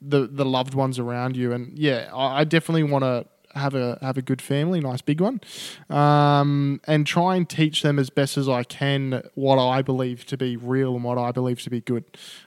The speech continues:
Um, you know, I don't wanna control their mindsets and what they believe, but at least try and translate as much as what I've learned across to them. So definitely.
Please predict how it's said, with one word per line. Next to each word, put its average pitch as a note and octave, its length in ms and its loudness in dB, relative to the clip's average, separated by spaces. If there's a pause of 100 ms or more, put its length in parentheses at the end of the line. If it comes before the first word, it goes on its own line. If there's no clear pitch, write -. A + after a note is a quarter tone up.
(120)
Um, B2+ 340 -2
you C3 60 -4
know, B2+ 80 -4
I B2 80 -2
don't C#3 140 -2
wanna B2+ 140 -10
control B2+ 440 -6
their A#2+ 200 0
mindsets B2 560 -4
and A#2 280 -8
what B2 180 -4
they B2 140 -2
believe, D#3+ 500 -2
but C#3 220 0
at D3+ 120 -2
least E3 300 2
try D#3+ 200 0
and D3 100 0
translate C#3 580 0
as B2+ 140 -4
much C3 240 -4
as B2 180 -2
what B2+ 140 0
I've C3 320 2
learned B2 260 -2
across A#2 340 -4
to A#2+ 220 -6
them. A#2+ 240 -10
So B2+ 240 -6
definitely. B2 420 -10